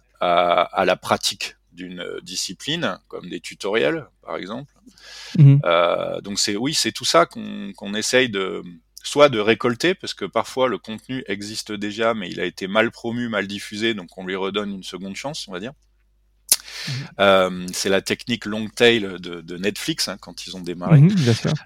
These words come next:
Speaker 1: Euh, voilà. <laughs> Euh, on, on crée également nous-mêmes, euh, des, des productions,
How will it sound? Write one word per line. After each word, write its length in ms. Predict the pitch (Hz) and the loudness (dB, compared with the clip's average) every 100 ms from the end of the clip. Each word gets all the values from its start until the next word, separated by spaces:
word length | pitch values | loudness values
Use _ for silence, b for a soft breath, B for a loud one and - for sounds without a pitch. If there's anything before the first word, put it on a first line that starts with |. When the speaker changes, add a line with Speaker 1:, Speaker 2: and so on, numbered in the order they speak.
| - | -4
Speaker 1:
Euh, 60 | 95 | 2
voilà. 200 | 95 107 | 2 0
<laughs> 460 | - - - - - | -4 -10 -16 -10 2
Euh, 460 | 104 101 101 101 - | 6 8 8 8 4
on, 260 | 120 120 117 | 2 -4 -4
on 160 | 120 113 | -6 -6
crée 280 | - 175 | 2 4
également 440 | 143 127 117 131 127 | 6 6 4 0 -4
nous-mêmes, 400 | 123 127 127 123 | -2 0 0 0
euh, 440 | 101 98 95 95 | -4 -4 -6 -8
des, 320 | 92 92 90 | -4 -2 -2
des 120 | 87 87 | -6 -12
productions, 640 | - 98 92 - 156 | -10 -12 -10 -8 -8